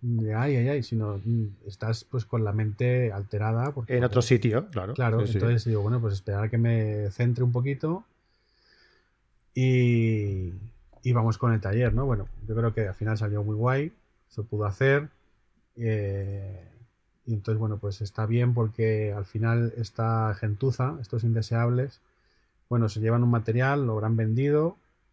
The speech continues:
Speaker 1: pero bueno, a mí, a mí no me, no me cortaron el rollo, yo di el taller, el seguro luego está respondiendo con la mayor parte del material. Entonces,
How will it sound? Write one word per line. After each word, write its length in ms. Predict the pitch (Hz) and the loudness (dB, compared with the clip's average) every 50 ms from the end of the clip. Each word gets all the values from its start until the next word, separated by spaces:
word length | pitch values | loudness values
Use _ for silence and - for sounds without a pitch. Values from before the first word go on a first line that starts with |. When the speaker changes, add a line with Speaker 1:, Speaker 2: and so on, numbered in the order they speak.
| _ _ _ _ _ _ _ _ _ _ _ _ - | _ _ _ _ _ _ _ _ _ _ _ _ -6
Speaker 1:
pero 180 | - 104 107 107 | -2 0 2 2
bueno, 220 | 113 107 101 101 | 2 2 0 0
a 60 | 101 | 0
mí, 600 | 107 117 120 120 120 120 117 117 113 110 107 104 - - | 0 2 2 2 2 2 2 2 0 0 -2 -6 -8 -6
a 100 | 120 117 | -4 -2
mí 120 | 120 131 | 0 2
no 120 | 135 135 127 | 2 2 2
me, 560 | 127 123 120 117 113 110 107 107 104 104 104 - | 4 4 4 2 2 2 0 -2 -4 -6 -8 -4
no 140 | 110 120 123 | -2 0 2
me 120 | 123 113 | 2 0
cortaron 440 | 110 107 98 - - 107 107 107 101 | 0 -4 -6 -4 -4 -4 -2 -2 -2
el 120 | 98 98 95 | -4 -4 -2
rollo, 260 | 110 113 117 127 127 | -2 0 0 2 2
yo 160 | 120 110 107 104 | 2 2 0 0
di 100 | 107 107 | 0 -2
el 100 | 101 104 | -4 -4
taller, 460 | - 95 107 113 127 135 139 139 151 _ - | -6 -4 -2 -2 -2 -2 -2 -4 -8 _ -10
el 140 | - 120 110 | -6 -6 -6
seguro 760 | - - 107 101 113 117 113 120 120 117 117 117 117 113 110 | -6 -6 -6 -4 -2 0 0 2 2 2 2 2 2 0 0
luego 260 | 110 113 117 113 113 | 0 0 0 0 0
está 200 | 104 - - 107 | -2 -4 -4 -4
respondiendo 580 | 107 104 - - 107 104 107 110 113 107 104 98 | -4 -4 -6 -6 -8 -6 -4 -2 -2 -2 -4 -6
con 160 | - 101 98 | -8 -8 -10
la 100 | 95 101 | -10 -8
mayor 220 | 101 104 107 107 107 | -8 -8 -8 -8 -8
parte 280 | - 110 101 - - | -8 -10 -10 -6 -4
del 100 | 113 113 | -4 -2
material. 440 | 113 117 117 127 131 135 139 151 170 _ _ _ _ _ _ _ _ _ _ _ _ _ _ _ _ _ _ _ _ _ _ _ _ _ _ _ _ | -2 -2 -2 -4 -4 -6 -6 -8 -10 _ _ _ _ _ _ _ _ _ _ _ _ _ _ _ _ _ _ _ _ _ _ _ _ _ _ _ _
Entonces, 640 | - 135 127 117 127 117 110 143 135 123 - - - | -2 0 0 2 0 2 2 2 2 0 0 -6 -14